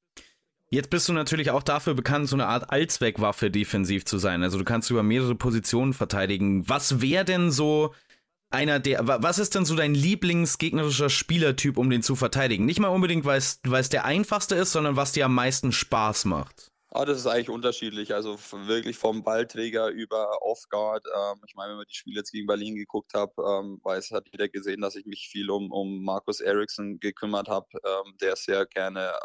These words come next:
Speaker 2: ähm, Off-Ball kommt. Ähm, in der Schlussphase von Ulm hab ich, ähm, ähm, Semaya Christen verteidigt. Ähm, also da ist wirklich von bis, ähm, macht mir eigentlich alles Spaß. Und am meisten Spaß macht's dann für mich, wenn, äh,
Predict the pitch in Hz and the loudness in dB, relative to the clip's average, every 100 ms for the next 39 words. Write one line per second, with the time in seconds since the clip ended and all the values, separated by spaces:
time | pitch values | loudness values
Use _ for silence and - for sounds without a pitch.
0 | 90 90 - 107 - - 110 110 - 107 | -6 -6 -4 -4 -4 -2 -2 -2 -2 -4
1 | 107 - - _ _ _ _ 98 95 95 | -4 -14 -16 _ _ _ _ -4 -2 -2
2 | 95 95 98 _ - _ _ - 107 104 | -4 -10 -16 _ -20 _ _ -4 -4 -4
3 | 110 107 107 104 107 107 104 95 104 104 | -6 -4 -4 -4 -4 -8 -8 -4 -2 -2
4 | 107 107 101 98 101 98 98 95 98 95 | -4 -6 -6 -8 -6 -2 -2 -2 -6 -10
5 | - - - 98 98 101 95 - - 101 | -16 -20 -10 -4 -2 -4 -10 -12 -8 -4
6 | 98 98 98 - 110 117 - 120 110 110 | -2 -2 -4 -6 -4 -4 -6 -2 -2 0
7 | 107 107 107 - - _ - _ - 92 | -2 -2 -6 -10 -20 _ -20 _ -4 -2
8 | 92 92 95 95 - _ _ - - 107 | -2 -4 -8 -14 -18 _ _ -8 -4 -2
9 | 101 104 107 107 104 107 - 104 104 101 | 0 -2 -2 -4 -4 -8 -8 -10 -8 -8
10 | 104 - 92 98 98 92 - - 98 98 | -8 -8 -6 -6 -6 -14 -20 -14 -8 -8
11 | - 101 95 98 90 - 104 101 - 90 | -8 -4 -2 -4 -4 -4 -4 -4 -4 -4
12 | 87 - 92 92 92 95 104 - 110 - | -4 -8 -10 -8 -6 -4 -6 -6 -8 -4
13 | 98 98 101 - 101 101 98 - 101 101 | -4 -4 -8 -6 -8 -8 -8 -4 -4 -2
14 | 101 98 98 | -2 0 0